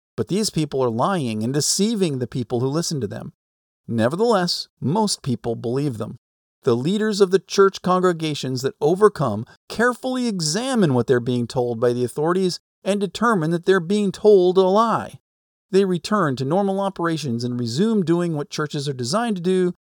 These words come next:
which is evangelize, minister to the needy, and raise up people in the faith. The leaders of the church congregations that do not overcome believe the lies of the authority figures who say they have the answer to the problem confronting society, pander to those authorities,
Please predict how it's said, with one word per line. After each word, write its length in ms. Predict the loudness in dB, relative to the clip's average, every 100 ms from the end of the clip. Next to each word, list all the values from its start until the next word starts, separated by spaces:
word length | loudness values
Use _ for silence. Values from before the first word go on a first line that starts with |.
| _
which 160 | -6 -4
is 140 | -4
evangelize, 840 | -4 -4 -2 2 2 2 0 -2 -4
minister 420 | -2 0 0 -4
to 120 | -6
the 100 | -6
needy, 340 | -6 -4 -6 -8
and 280 | -6 -4 -2
raise 320 | -2 -2 -4
up 260 | -4 -4 -12 -10
people 380 | -10 -4 -4
in 140 | -2 -6
the 60 |
faith. 400 | -6 -8 -10 -14 _ _ _ _ _ _
The 100 | -2
leaders 460 | 0 0 0 0 -2
of 160 | -2 -2
the 100 | -4
church 360 | -2 -4 -2
congregations 680 | -2 -2 -2 -2 -4 -4 -2
that 140 | -2
do 100 | -2
not 300 | -2 0 2
overcome 560 | 4 4 0 -4 -4 -6 _
believe 420 | -2 0 -2 2
the 120 | 2
lies 360 | 2 -2 -4 -4
of 120 | -2
the 80 | -2
authority 400 | 0 0 0 0
figures 480 | -4 -4 -2 -2 -4
who 80 |
say 280 | -4 -2 -2
they 140 | 0 -2
have 180 | -2 -4
the 120 | -8
answer 320 | -6 -6 -6
to 120 | -4
the 100 | -4
problem 400 | -2 -2 -4 -4
confronting 400 | -6 -6 -6 -6
society, 560 | -8 -6 -2 0 0 -4 -10 _ _ _
pander 340 | -4 -2 -2
to 140 | 0 2
those 220 | 4 2
authorities, 600 | 0 0 0 0 -4 -6